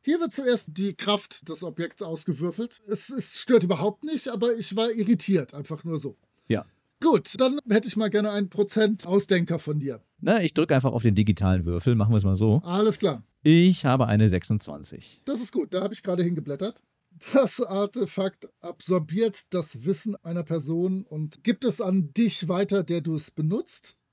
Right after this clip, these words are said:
Speaker 1: Wenn dem Ziel dieses Ganzen, also die Person, die ihr Wissen verliert, ein Rettungswurf nicht gelingt, verliert sie ein W sechs mal tausend Erfahrungspunkte. Die bekommst du dann.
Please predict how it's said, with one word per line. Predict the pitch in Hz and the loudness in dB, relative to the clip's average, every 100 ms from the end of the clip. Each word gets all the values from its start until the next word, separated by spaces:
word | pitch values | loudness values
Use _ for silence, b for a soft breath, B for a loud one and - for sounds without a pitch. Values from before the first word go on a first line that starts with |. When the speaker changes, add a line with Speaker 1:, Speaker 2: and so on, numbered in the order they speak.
| - | 0
Speaker 1:
Wenn | 202 | 2
dem | 220 196 | 2 0
Ziel | - - 247 302 233 160 | -4 -2 0 2 2 0
dieses | 117 160 147 151 | -4 -6 -6 -6
Ganzen, | 160 147 160 220 | -6 -6 -6 -8
also | 214 160 | -6 -6
die | 156 185 | -6 -8
Person, | 175 160 160 175 156 | -6 -6 -6 -6 -6
die | 156 147 | -10 -10
ihr | - 151 | -8 -8
Wissen | 160 - 175 | -8 -8 -8
verliert, | - 160 190 202 b b b | -6 -2 -2 -2 b b b
ein | 180 | -6
Rettungswurf | 196 277 240 - 180 - | -4 -6 -8 -4 -6 -4
nicht | 170 - | -10 -6
gelingt, | 165 147 165 190 | -6 -4 -4 -8
verliert | - 160 147 180 | -8 -6 -4 -4
sie | - 170 | -4 -6
ein | 160 160 | -4 -4
W | 156 | -6
sechs | 165 - | -8 -8
mal | 151 | -8
tausend | 151 156 151 | -6 -6 -6
Erfahrungspunkte. | 147 - 151 160 185 - - 220 220 277 | -10 -10 -8 -6 -8 -6 -4 -4 -6 -8
Die | 190 170 | -4 0
bekommst | 196 233 247 247 - 196 | 0 0 -2 -2 -4 0
du | 190 | 4
dann. | 180 139 107 | 4 0 -6